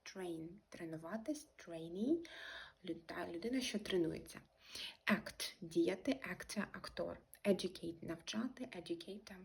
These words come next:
вчитель. Instruct, пояснювати, instructor, інструктор. Visit, відвідувати, visitor, відвідувач. Далі, apply, застосовувати, applicant, застосунок.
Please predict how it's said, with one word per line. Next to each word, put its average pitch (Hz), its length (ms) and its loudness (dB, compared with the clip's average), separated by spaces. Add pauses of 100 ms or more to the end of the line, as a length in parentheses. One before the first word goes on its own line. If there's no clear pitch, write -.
(260)
вчитель. - 440 -8 (180)
Instruct, - 640 -10 (100)
пояснювати, 240 680 4
instructor, - 520 0 (280)
інструктор. - 640 -10 (540)
Visit, 190 540 0
відвідувати, 233 640 0
visitor, 208 640 0 (240)
відвідувач. 180 800 2 (840)
Далі, 170 360 0
apply, 196 520 6 (120)
застосовувати, 190 1120 4 (500)
applicant, 170 760 -2 (1000)
застосунок. 185 800 -2